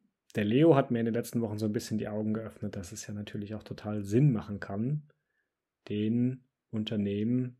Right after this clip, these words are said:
den Domains meine Daten zu geben, von denen ich will, dass die besser werden und auf mich zugeschnitten werden.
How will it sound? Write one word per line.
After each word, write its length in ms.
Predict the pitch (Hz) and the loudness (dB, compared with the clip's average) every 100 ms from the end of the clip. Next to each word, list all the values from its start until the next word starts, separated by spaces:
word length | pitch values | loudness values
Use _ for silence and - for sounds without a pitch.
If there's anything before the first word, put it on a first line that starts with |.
| _ | _
den 160 | 107 113 | -2 0
Domains 600 | 113 107 101 113 131 - | 2 2 2 0 -2 -4
meine 180 | 107 107 | -2 -2
Daten 320 | 104 95 117 | -2 -6 -6
zu 140 | 110 | -8
geben, 260 | 107 107 104 | -6 -4 -4
von 180 | - 104 | -4 -4
denen 160 | 98 | -2
ich 140 | 98 90 | -4 -4
will, 180 | 107 113 | -4 -2
dass 180 | 107 - | -4 -6
die 100 | 101 | -6
besser 320 | 98 - 104 | -6 -6 -6
werden 320 | 101 104 104 | -4 -6 -8
und 180 | 104 - _ - | -10 -14 _ -18
auf 220 | - 107 | -16 -14
mich 140 | 98 90 | -12 -8
zugeschnitten 580 | 117 104 - 98 - 98 | -6 -6 -8 -12 -10 -10
werden. 320 | 98 98 | -10 -12